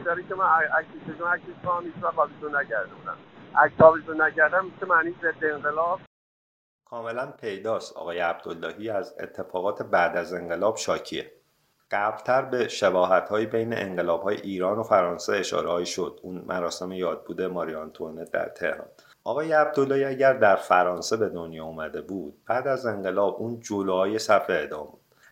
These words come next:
Speaker 2: اول اعدامش می‌کردن، بعد می‌پرسیدن شاپور غلامرضا رو می‌شناخته یا نه. امثال آقای عبداللهی شانس آوردن که انقلاب ایران علاوه بر دلایل غیر قابل انکار اقتصادی و طبقاتی،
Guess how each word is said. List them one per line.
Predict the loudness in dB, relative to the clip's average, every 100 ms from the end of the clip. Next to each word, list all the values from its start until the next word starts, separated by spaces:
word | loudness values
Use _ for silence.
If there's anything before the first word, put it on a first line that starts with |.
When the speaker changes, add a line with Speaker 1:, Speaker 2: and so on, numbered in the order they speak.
| -4
Speaker 2:
اول | 2 4 6
اعدامش | 6 4 2 0 -6
می‌کردن، | -2 0 0 -2 -6 -4 2
بعد | 6 6 2
می‌پرسیدن | -6 -4 -4 -4 -6 -6
شاپور | -6 -4 -2 -4 -6
غلامرضا | -4 -4 -4 -8 -6 -4
رو | -4
می‌شناخته | -4 -4 -2 -2 -2
یا | -4 -4
نه. | -12 _ _ _ _ -2
امثال | -2 0 0 4
آقای | 4 6 6
عبداللهی | 4 4 -2 -2 -2 -4 -8 -8 -10
شانس | -4 0 0 0 -4
آوردن | -4 -6 -10 -12
که | -10 -8
انقلاب | -6 -4 2 4
ایران | 2 0 -2 -2 -4 -12 -20 -8
علاوه | -2 0 0 0
بر | 6 8 6
دلایل | 4 2 2 0 -2 -2
غیر | -2 -2 0 -2
قابل | -2 -2 -2 -4 -6
انکار | -8 -12 -4 0 2
اقتصادی | 0 -2 -10 -6 -6 -6
و | -4
طبقاتی، | 0 0 0 -6 -10 -10 -10